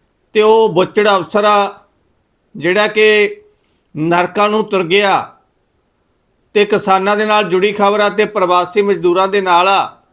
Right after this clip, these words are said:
ਤੇ ਕਿਹੜੇ-ਕਿਹੜੇ ਕਿਸਾਨ ਨੇ, ਜਿਹੜੇ ਆਗੂ ਨੇ, ਜਿਹੜੇ ਪ੍ਰਵਾਸੀ ਮਜ਼ਦੂਰਾਂ ਦੇ ਹੱਕ ਦੇ ਵਿੱਚ ਆਏ ਆ,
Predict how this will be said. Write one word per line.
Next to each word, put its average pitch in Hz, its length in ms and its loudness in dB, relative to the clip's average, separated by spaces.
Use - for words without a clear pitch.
ਤੇ 226 100 2
ਕਿਹੜੇ-ਕਿਹੜੇ 226 560 0
ਕਿਸਾਨ 190 540 0
ਨੇ, 208 120 0
ਜਿਹੜੇ 208 320 2
ਆਗੂ 180 380 0
ਨੇ, 208 120 -2
ਜਿਹੜੇ 202 220 2
ਪ੍ਰਵਾਸੀ 180 520 -2
ਮਜ਼ਦੂਰਾਂ 190 440 -2
ਦੇ 202 120 0
ਹੱਕ 165 260 -2
ਦੇ 180 120 -4
ਵਿੱਚ 180 240 -6
ਆਏ 175 280 0
ਆ, 175 260 0